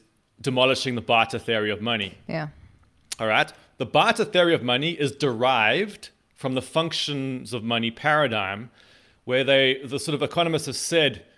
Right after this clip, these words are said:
Speaker 1: well, basically th-, they'll, they'll say there is an inherent need for something, and that inherent need has brought forth something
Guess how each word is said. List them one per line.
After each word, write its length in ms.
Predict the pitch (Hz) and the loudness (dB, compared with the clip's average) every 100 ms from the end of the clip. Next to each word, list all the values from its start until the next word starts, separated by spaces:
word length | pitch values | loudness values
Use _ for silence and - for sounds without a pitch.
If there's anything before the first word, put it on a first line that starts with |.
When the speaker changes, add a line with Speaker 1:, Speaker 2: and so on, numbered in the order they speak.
| _ _ _ _ _ _ | _ _ _ _ _ _
Speaker 1:
well, 100 | 151 | -6
basically 540 | 131 190 233 - 202 165 | 4 6 6 2 -2 -2
th-, 240 | 185 127 | -4 2
they'll, 260 | 156 175 160 | 4 4 2
they'll 240 | 165 156 | 2 2
say 380 | 156 196 160 131 | 2 2 2 4
there 160 | 143 | 2
is 100 | 156 | 2
an 80 | 156 | 0
inherent 680 | 151 131 - 175 196 185 - 120 | -2 -4 -2 0 0 -2 -6 -8
need 600 | 135 151 151 185 214 - | -4 -2 -2 -4 -6 -12
for 180 | - 151 | -6 -4
something, 600 | - 127 117 123 180 208 _ _ _ _ _ _ _ - | -2 -4 -4 -6 -6 -10 _ _ _ _ _ _ _ -10
and 120 | 131 | -4
that 120 | 143 | -2
inherent 520 | 139 117 160 185 180 110 | -2 -2 -2 -2 -4 -6
need 640 | 135 156 123 147 180 151 _ _ _ - | -2 0 0 -2 -6 -14 _ _ _ -10
has 200 | 131 110 | -8 -8
brought 400 | 104 151 170 165 | 0 4 4 0
forth 800 | - 180 160 123 - - - _ _ - | -8 0 2 2 -2 -20 -20 _ _ -12
something 680 | - 127 117 117 104 104 | -6 -4 -4 -6 -6 -10